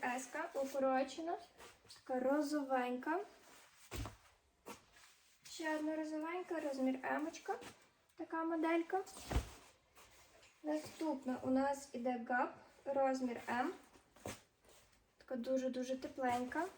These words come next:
Дальше великий гарний розмір.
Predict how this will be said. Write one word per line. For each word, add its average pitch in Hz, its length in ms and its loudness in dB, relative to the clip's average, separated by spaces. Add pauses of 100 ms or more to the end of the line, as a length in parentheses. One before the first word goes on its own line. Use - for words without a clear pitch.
(2000)
Дальше 277 440 0
великий 269 580 2
гарний 277 460 2
розмір. 320 480 0